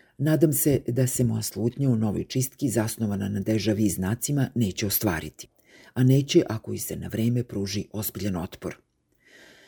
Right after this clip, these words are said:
Baš kao što stoji u izveštaju V dem instituta za dve hiljade dvadesetu godinu.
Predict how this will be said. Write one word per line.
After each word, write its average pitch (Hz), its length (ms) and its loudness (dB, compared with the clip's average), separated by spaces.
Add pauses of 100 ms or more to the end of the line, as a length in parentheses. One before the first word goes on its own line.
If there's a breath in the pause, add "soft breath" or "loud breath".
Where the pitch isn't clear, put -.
(220 loud breath)
Baš 160 180 6
kao 160 180 4
što 135 180 -2
stoji 143 500 2
u 127 100 -2
izveštaju 123 680 0 (160)
V 123 300 2
dem 104 320 0 (100)
instituta 131 720 -4
za 127 180 -2
dve 101 180 -2
hiljade 107 420 0
dvadesetu 104 600 -4
godinu. 90 420 0